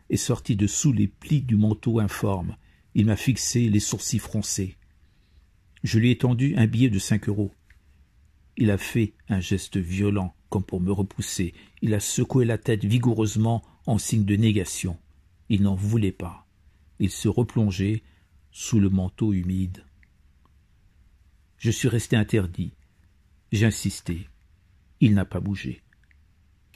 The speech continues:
Alors j'ai reculé. J'ai attendu, puis j'ai pris une photo,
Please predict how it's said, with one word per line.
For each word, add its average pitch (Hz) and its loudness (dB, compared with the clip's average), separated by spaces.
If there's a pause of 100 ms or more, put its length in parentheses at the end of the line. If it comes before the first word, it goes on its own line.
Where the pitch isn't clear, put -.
(720)
Alors 110 4
j'ai 110 4
reculé. 107 0 (520)
J'ai 104 0
attendu, 123 0 (760)
puis 127 0
j'ai 107 2
pris - -2
une 92 2
photo, 104 -2